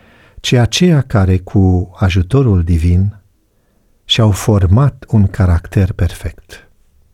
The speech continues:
Fiecare tendință păcătoasă, fiecare nedesăvârșire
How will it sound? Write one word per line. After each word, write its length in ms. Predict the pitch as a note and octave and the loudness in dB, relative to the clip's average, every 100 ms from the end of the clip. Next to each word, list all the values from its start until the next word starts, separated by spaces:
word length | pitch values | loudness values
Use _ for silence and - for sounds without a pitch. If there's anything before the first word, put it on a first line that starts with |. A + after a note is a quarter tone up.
| _ _ _ _ _ _ _ | _ _ _ _ _ _ _
Fiecare 500 | _ - A2 A2+ A2 | _ -2 0 0 0
tendință 800 | A2 A2+ G#2 G2+ B2+ G2 E2+ - | 0 2 2 2 2 2 0 -4
păcătoasă, 720 | E2+ F#2+ - - F2+ - - | -6 -6 -6 -6 -6 -8 -10
fiecare 480 | - C3 B2+ C3 A#2+ | -4 -2 0 0 2
nedesăvârșire 1040 | A#2 B2 A2 - G#2 G2+ - - G2+ F2+ | 2 2 0 0 0 0 -2 -2 -2 -2